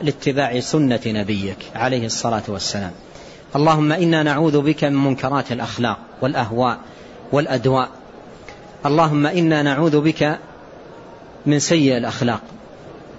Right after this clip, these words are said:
وسفسافها ورديئها. اللهم إنا نعوذ بك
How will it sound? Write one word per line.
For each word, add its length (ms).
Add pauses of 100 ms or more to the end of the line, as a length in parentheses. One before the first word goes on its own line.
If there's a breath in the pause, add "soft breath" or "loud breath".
(460)
وسفسافها 800
ورديئها. 640 (800 loud breath)
اللهم 360
إنا 340
نعوذ 400
بك 360